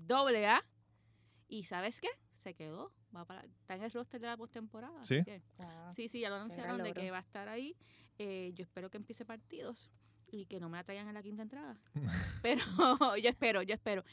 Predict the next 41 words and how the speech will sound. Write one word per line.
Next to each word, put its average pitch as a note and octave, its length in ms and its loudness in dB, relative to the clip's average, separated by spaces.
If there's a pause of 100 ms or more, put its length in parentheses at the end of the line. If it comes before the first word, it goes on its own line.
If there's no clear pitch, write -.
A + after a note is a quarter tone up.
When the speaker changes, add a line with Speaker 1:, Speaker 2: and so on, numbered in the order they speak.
(160)
Speaker 1:
Y A#3+ 140 0
que - 80 -2
la G3 120 0
próxima G#3+ 300 -6
temporada B3 420 -4
también G3 360 -6
esté A3 240 -6
ahí, D4 300 0
Speaker 2:
Claro. - 260 -2 (220)
Speaker 1:
eh, F#3+ 400 -6
para F3 200 -10
que E3+ 120 -14
siga E3 240 -14
demostrando G#3 500 -14
que A#3+ 100 -10
sí A3+ 160 -14
puede, C4+ 240 -14
porque, F3+ 380 -12
o - 140 -16
sea, F3+ 260 -18 (280)
he G3 100 -6
visto G#3+ 200 -8
muchos, C4 220 -8 (100)
muchas B3 220 -8
críticas G3+ 540 -16 (580)
acerca F#3+ 500 -12
de G3+ 60 -8
lo G#3 80 -10
que G#3 100 -14
se G3+ 160 -14
vio F#3+ 140 -8
allí G3 140 -8
en G3 80 -12
el G#3 80 -10
juego G#3 420 -8
y, F3 400 -14 (400)
gente, G#3 420 -10 (800)
el G3+ 180 -6
béisbol B3 720 -4
es - 200 -12
timing. F3+ 460 -8